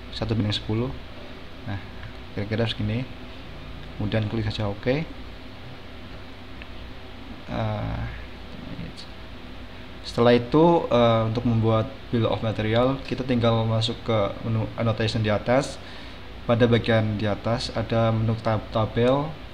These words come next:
kita klik saja, kemudian klik bill of material. Nah, eh,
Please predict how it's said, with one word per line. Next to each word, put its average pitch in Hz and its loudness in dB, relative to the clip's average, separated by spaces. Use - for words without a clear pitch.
kita - 2
klik 139 -4
saja, 123 2
kemudian 123 2
klik 120 0
bill 113 2
of 110 2
material. 107 0
Nah, 113 4
eh, 120 10